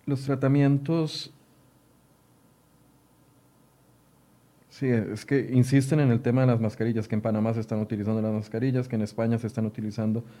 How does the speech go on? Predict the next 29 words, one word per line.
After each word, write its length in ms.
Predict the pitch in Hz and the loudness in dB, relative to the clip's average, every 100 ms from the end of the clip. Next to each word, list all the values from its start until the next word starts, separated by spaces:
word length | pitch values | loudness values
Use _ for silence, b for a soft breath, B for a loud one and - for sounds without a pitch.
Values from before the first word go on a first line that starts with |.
| B | B
las 100 | 110 | -4
mascarillas. 560 | 107 - 113 131 127 123 | -4 -2 0 2 2 2
Eduardo 440 | 110 110 110 113 | 2 2 0 0
dice, 240 | 120 117 127 | -2 -2 -4
precisamente 680 | 113 110 117 120 120 120 | -2 -2 0 2 2 0
es 100 | 123 | -2
el 140 | 120 117 | -2 -2
uso 160 | 120 | 0
de 60 | 127 | 0
la 60 | |
mascarilla 680 | 113 107 - 101 117 120 127 131 | 0 -2 -2 -2 0 2 0 -2
el 80 | 110 | -6
que 80 | |
está 160 | 104 110 | -6 -4
evitando 400 | 110 113 113 113 | -4 -2 0 0
más 180 | 113 110 | -2 -4
contagios 640 | 120 113 110 107 120 110 B B B - | -6 -4 -2 -2 -4 -6 B B B -2
en 140 | 113 | 0
España 600 | 104 - 107 113 120 113 B B B _ _ _ - | 0 0 0 2 2 0 B B B _ _ _ 0
y 260 | 127 127 - - | 2 0 -4 -2
en 300 | 120 117 117 - | 0 0 -2 -6
Italia. 420 | 117 113 107 101 101 - | 0 2 4 0 -4 -6
Básicamente 460 | 131 - - - - | -8 -4 -2 -2 -2
los, 200 | 110 101 - | -4 -4 -6
los 640 | - 107 - 101 - - - | -8 -8 -6 -10 -10 -14 -6
que 120 | 104 | -2
hay 200 | 104 110 | 0 2
el 140 | 107 | 0
día 280 | 107 113 110 | 0 0 -2